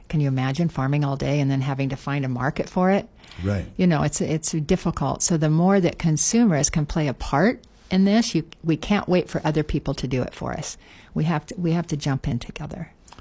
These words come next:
Speaker 2: That's really important. So all of you
Speaker 1: Yeah.
Speaker 2: can be a very big part of this, is by looking for local food and
Speaker 1: Yeah.
Speaker 2: eating local food.
Speaker 1: Right.
Speaker 2: Absolutely.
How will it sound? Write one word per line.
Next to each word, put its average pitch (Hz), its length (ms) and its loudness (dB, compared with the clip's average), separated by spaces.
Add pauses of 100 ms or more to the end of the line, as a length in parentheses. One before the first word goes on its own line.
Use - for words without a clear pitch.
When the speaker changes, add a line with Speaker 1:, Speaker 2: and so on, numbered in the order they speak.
(100)
Speaker 2:
That's 120 260 2
really 98 300 4
important. 82 440 0
So 101 160 4
all 139 220 4
of 135 100 2
you 139 140 4
Speaker 1:
Yeah. - 60 -2
Speaker 2:
can 165 420 4
be 113 220 6
a 107 60 4
very 113 300 2
big 120 300 0
part 80 260 2
of 62 120 -2
this, 60 400 -6 (580)
is 78 140 -2
by 82 180 2
looking 101 420 0
for 90 200 0
local 92 560 0 (180)
food 95 640 -2
and 71 180 -2
Speaker 1:
Yeah. 73 220 -4 (160)
Speaker 2:
eating 87 340 -4
local 107 280 -4
food. - 320 -6 (260)
Speaker 1:
Right. 139 320 -6 (120)
Speaker 2:
Absolutely. 85 600 -6